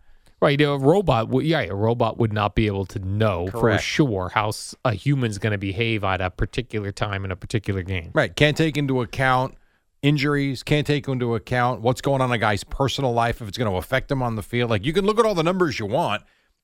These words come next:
Speaker 2: and I guess fifty-one percent is better than forty-five percent, but at the end of the day, I, I actually expected the number to be, like, in this, 'cause it was, you know, they were touting this whole A I
Speaker 1: Yeah.
Speaker 2: thing. I'm thinking, "Wow, this guy's,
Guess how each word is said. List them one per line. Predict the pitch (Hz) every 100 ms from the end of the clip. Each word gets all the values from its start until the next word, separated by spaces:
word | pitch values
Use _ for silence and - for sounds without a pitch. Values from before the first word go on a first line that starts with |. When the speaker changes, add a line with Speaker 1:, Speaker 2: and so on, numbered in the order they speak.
| -
Speaker 2:
and | 113 113
I | 117
guess | 160 180 -
fifty-one | 175 - 127 147
percent | 117 107 117
is |
better | 110 135
than | 113 101
forty-five | - 131 127 101 147 185
percent, | - 104 92 87
but | 135
at | 135
the | 156
end | 202
of | 180
the | 113
day, | 156 156 107 98 _
I, | - 175
I | 180 - 196
actually | 220 - 160 147
expected | - 147 120 135
the | 113
number | 120 120
to | 104
be, | 113
like, | 110 98 110
in |
this, | 98 85 - - _ _ _ _ _ _ -
'cause | 120 101
it | 104
was, | 92 85
you | 107
know, | 82
they | 92
were | 92
touting | - 120 92
this | 95
whole | 117 113
A | 120 113
I | 135
Speaker 1:
Yeah. | -
Speaker 2:
thing. | 98 87
I'm | 90
thinking, | 101 90
"Wow, | 80 104
this | 80 123
guy's, | 113 139 113